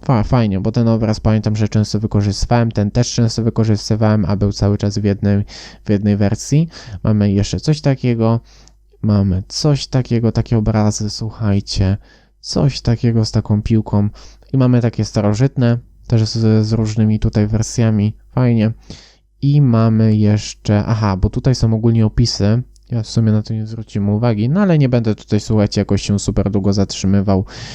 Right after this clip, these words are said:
i opowiadał. I jeszcze mamy takie, takie małżeńskie, e, obrazy tutaj,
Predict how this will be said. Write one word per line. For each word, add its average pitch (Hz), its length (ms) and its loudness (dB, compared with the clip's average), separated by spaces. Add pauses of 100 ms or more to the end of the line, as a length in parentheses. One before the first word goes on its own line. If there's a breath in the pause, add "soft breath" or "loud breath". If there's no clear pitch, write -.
(160 loud breath)
i 110 120 0
opowiadał. 95 480 2
I - 100 -4
jeszcze 110 260 0
mamy 104 260 2
takie, 92 400 0 (320 loud breath)
takie - 260 -2
małżeńskie, 104 880 2 (380 soft breath)
e, 98 300 2
obrazy 98 600 0
tutaj, 87 460 -2